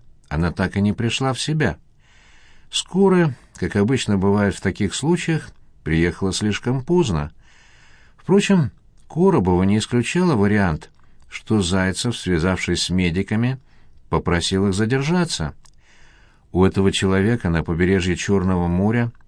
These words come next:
всё было схвачено. Когда врач констатировал смерть, обезумевшая от горя Лидия Витальевна,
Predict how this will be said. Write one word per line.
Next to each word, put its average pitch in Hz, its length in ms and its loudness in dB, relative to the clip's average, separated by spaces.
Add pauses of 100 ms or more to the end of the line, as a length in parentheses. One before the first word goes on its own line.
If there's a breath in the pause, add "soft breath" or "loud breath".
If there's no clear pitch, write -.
(100)
всё - 320 -2
было 87 240 0
схвачено. 80 720 -2 (1000 soft breath)
Когда 123 400 0
врач 123 340 2
констатировал 113 760 0
смерть, 160 520 0 (540)
обезумевшая 92 840 0
от 87 80 -2
горя 92 280 2
Лидия 87 320 0
Витальевна, 143 720 -2